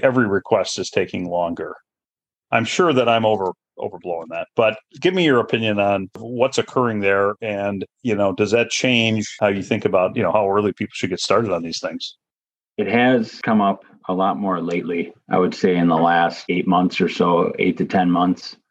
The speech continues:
Speaker 2: It seems to be taking quite a bit longer. And I've heard a variety of different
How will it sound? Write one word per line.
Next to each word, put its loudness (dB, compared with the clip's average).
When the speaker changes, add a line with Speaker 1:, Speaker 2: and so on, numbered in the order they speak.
Speaker 2:
It -2
seems 2
to 2
be 0
taking 0
quite 0
a -2
bit 0
longer. 0
And 0
I've -2
heard 2
a 2
variety 0
of -6
different -2